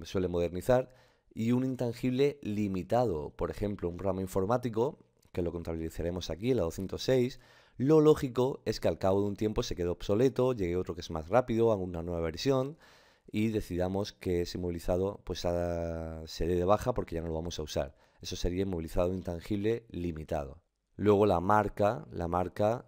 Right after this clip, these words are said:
es para siempre, salvo que dejemos de fabricar nuestro producto con esa marca,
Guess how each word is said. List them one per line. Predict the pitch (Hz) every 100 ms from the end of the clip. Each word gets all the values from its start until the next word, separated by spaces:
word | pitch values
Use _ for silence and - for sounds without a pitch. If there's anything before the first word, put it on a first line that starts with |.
| - -
es | 92
para | 92 78
siempre, | - 117 143 120 80 71 78 _ - _ _ _ _ -
salvo | - 90 82
que | 85
dejemos | 80 80 - 90 85
de | -
fabricar | 85 80 76 90 90 85
nuestro | 90 87 -
producto | 87 90 87
con | 82
esa | 82 82
marca, | 120 - 73